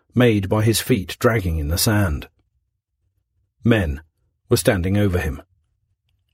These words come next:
The admin and two others, men from important families in the settlement who had witnessed the event. They were talking agitatedly,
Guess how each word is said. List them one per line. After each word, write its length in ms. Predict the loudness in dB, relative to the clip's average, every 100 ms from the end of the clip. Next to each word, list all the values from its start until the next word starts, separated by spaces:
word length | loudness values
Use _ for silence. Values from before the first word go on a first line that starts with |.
| -2
The 100 | 0
admin 460 | 0 -2 -2 -2 -6 _ _ -2
and 100 | -2
two 240 | 2 2
others, 420 | 2 -2 -6 -10 -14 _ _ _ 0
men 220 | 2 4
from 180 | 4 4
important 480 | 4 4 2 2 0
families 480 | 2 2 2 0 0
in 100 | 0
the 60 |
settlement 520 | 2 0 2 -2 -2 0
who 100 | 0
had 100 | 2
witnessed 460 | 0 0 -6 -6
the 120 | -4
event. 420 | -2 0 -2 -4 -14 _ _ _ _ _ _ _ _ _ -4
They 80 | 0
were 100 | 0
talking 440 | 0 0 0 0 -4 -6
agitatedly, 840 | 0 0 0 0 -2 -4 -8 -10